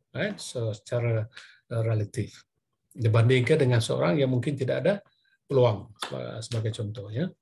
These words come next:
So that is a relative social mobility.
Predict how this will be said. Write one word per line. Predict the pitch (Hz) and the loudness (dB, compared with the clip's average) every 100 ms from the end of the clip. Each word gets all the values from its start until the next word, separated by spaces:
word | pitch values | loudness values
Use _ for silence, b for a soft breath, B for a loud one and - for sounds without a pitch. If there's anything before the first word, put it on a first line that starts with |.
| _ | _
So | - 123 110 | -14 -8 -4
that | 123 127 | -4 -4
is | 117 - | -8 -6
a | 160 - b b b b _ - | -8 -8 b b b b _ -2
relative | 117 107 - 101 - - | 0 0 -2 -8 -8 -16
social | - 117 - | -10 -8 -6
mobility. | 110 104 98 98 - 101 | -8 -8 -12 -20 -20 -20